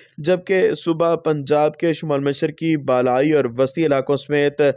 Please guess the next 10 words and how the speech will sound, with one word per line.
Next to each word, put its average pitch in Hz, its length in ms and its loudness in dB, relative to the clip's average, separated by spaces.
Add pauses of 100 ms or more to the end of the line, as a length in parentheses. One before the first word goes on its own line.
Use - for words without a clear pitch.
(340)
कश्मीर, 170 420 0
गिलगित 151 300 0
बल्तिस्तान 160 520 0
और 151 140 2
खैबर 147 300 0
पख्तूनख्वा 151 440 -2
के 151 140 -2
ज़्यादातर 143 420 2
इलाकों 139 300 2
में 143 200 2